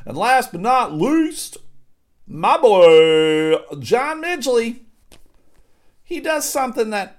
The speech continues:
that I've always liked. I'm like, "I could do that." And then I'm like, "No, I can't do that."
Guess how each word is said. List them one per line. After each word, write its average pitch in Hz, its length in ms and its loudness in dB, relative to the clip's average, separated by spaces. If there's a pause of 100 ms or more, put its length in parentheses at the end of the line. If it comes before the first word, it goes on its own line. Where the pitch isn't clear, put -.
that 196 200 -8
I've 202 240 -2
always 175 360 -4
liked. 127 400 -4
I'm 90 140 -8
like, 98 260 -10
"I - 160 -4
could 135 240 -10
do 123 240 -8
that." 147 440 -4
And 185 120 -12
then 196 100 -8
I'm 185 100 -8
like, 185 280 -6
"No, 208 240 -6
I 156 120 -6
can't 98 380 -18
do 76 220 -16
that." 78 300 -20